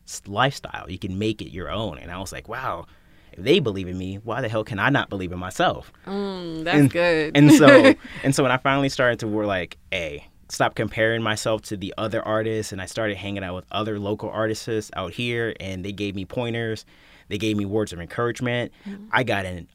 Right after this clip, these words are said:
Speaker 1: job opportunities to take pictures for people, uh, for events, and I was like, "Man, I don't think my pictures are this good, but they like my eye, they like my style,
Speaker 2: Yeah.
Speaker 1: and they keep, they want me back." So it's like,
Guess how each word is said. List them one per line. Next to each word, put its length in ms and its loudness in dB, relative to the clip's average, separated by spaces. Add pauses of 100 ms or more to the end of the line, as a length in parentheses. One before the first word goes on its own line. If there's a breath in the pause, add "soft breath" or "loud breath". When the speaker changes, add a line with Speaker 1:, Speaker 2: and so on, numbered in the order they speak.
(300)
Speaker 1:
job 320 2
opportunities 640 -4
to 80 -20
take 220 -6
pictures 420 -4
for 120 -6
people, 800 -4
uh, 180 -4
for 200 -8
events, 520 -4
and 80 -6
I 40 -4
was 80 -8
like, 240 -12
"Man, 340 -2
I 100 0
don't 140 2
think 140 -2
my 100 -6
pictures 340 -8
are 60 -10
this 220 -14
good, 260 -8
but 140 -16
they 140 2
like 340 -2
my 220 -6
eye, 240 -6
they 100 -10
like 200 -4
my 160 -4
style, 440 -4
Speaker 2:
Yeah. 40 -8 (440 loud breath)
Speaker 1:
and 120 -6
they 60 -2
keep, 240 4 (220)
they 100 0
want 220 2
me 100 0
back." 340 -2
So 140 -8
it's 160 -10
like, 400 -8